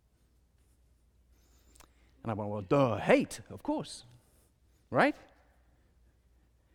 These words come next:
You're nodding your heads. And she said, "No, Matthew, hate is not the opposite of love. You cannot love if you do not hate.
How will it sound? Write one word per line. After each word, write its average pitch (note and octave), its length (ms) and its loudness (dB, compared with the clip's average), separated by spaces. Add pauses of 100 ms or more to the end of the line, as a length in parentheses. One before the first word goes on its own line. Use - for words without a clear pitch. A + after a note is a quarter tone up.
(200)
You're A2+ 200 0
nodding C#3+ 280 4
your C#3 100 0
heads. E3+ 600 -6 (240)
And G#2+ 100 -12
she - 80 -10
said, C#3 180 -6
"No, F#3 200 2
Matthew, G2+ 380 -4 (1080)
hate F#3 240 4
is B2+ 160 0
not B2 180 0
the A2+ 140 -2
opposite A#2 420 -2
of F#2+ 100 -6
love. G#2+ 360 -2 (1200)
You F#3+ 200 6
cannot B3 580 4
love G#2 440 4
if A#2 140 -6
you B2 100 -2
do C3 160 0
not C3+ 220 0
hate. F#3 340 -2